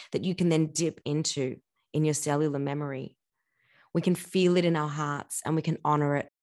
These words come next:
and we can smile at it. And that's what's so beautiful about it, is that it hasn't gone anywhere. And we can re-engage with the parts that we want to re-engage with in a safe way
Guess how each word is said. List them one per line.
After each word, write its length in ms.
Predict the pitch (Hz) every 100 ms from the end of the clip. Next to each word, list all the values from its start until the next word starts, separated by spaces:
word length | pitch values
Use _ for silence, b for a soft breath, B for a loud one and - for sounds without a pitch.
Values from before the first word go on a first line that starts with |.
| -
and 80 | 156
we 60 |
can 160 | 151 147
smile 420 | - 160 147 147
at 100 | 147
it. 160 | 120 - _ _ _ _ _ _
And 80 | 175
that's 200 | 190 190
what's 180 | 202 -
so 140 | 156
beautiful 720 | 139 135 147 185 294 254 135
about 300 | 135 135 131
it, 140 | 131 - _ _ _ _ _ _ _ _ _ -
is 100 | 170
that 120 | 185
it 80 | 233
hasn't 600 | 170 208 247 320 294 -
gone 280 | 147 143 139
anywhere. 540 | 131 139 135 131 127 - _ _ _ _ B B B B
And 240 | 170 170
we 140 | 185
can 240 | 185 165 165
re-engage 920 | 160 196 208 180 165 170 170 156 -
with 120 | 160 -
the 60 |
parts 380 | - 165 160 -
that 100 | -
we 120 | 156 156
want 380 | 151 165 185
to 100 | -
re-engage 600 | 170 151 147 147 143 143 -
with 140 | 147 -
in 120 | 165
a 60 | 170
safe 480 | - - 220 233 -
way 480 | 285 247 151 -